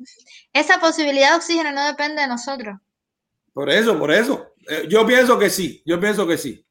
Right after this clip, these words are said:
Speaker 2: Yo pienso que depende de que se busque una propuesta que denuncie que si eso pasa, todos los males que va a traer para Cuba.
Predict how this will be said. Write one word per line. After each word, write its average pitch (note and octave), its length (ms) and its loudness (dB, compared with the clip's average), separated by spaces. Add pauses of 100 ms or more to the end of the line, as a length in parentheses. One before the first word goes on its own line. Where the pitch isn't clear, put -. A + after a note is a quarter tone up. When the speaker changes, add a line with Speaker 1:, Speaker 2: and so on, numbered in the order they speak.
Speaker 2:
Yo F3+ 180 -4
pienso A#3 300 2
que G#3+ 80 2
depende G#3+ 760 2
de E3+ 160 -6
que E3+ 100 0
se E3 180 0
busque A3 640 0 (420)
una A#3 340 2
propuesta A3+ 680 0 (220)
que F#3 140 -4
denuncie A#3 800 -2
que E3+ 100 -4
si D#3+ 220 -2
eso A#3 260 0
pasa, A3 500 0 (220)
todos A#3 340 6
los F#3 180 4
males G3+ 340 4
que E3 100 0
va F#3 120 4
a F3+ 60 0
traer F3 280 2
para C#3 280 -2
Cuba. G#2+ 320 -12